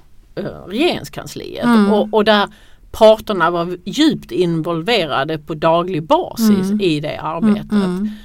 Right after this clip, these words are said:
Speaker 1: Hur ser du på det sättet att processa fram
Speaker 2: <clears throat>
Speaker 1: u-, eh, utredningsunderlag?
Speaker 2: Om utgångspunkten är ju att,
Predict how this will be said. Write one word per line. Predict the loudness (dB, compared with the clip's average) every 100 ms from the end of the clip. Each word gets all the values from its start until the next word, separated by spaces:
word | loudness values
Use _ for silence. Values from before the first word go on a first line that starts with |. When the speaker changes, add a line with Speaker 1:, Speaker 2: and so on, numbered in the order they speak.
| -14
Speaker 1:
Hur | -10
ser | -2 2 2
du | 0 -4
på | -6
det | -2 -2 -2
sättet | -4 -6 -6 -10 -10 -10 -12 -20 -20 -20 -20 -20 -20 -20 _ 0
att | 0 0 -10
processa | -8 -6 -6 -6
fram | 0 0 0 -2
Speaker 2:
<clears throat> | -2 -2
Speaker 1:
u-, | -4 -4 -6
eh, | -6 -6 -8
utredningsunderlag? | -6 -6 -4 -8 -6 -10 -8 -10 -10 -12 -12 -14 -16 -20 -20 -20 -20 -20 -20 -20 -20 -20 -20 -20 _ _ _ _ _ _ _ -4
Speaker 2:
Om | -2 -2
utgångspunkten | -2 -4 -4 -6 -6 -4 -2 0 -2 -4 -6 -4
är | -4 -4
ju | -4 -6
att, | -4 -6 -6 -16 -20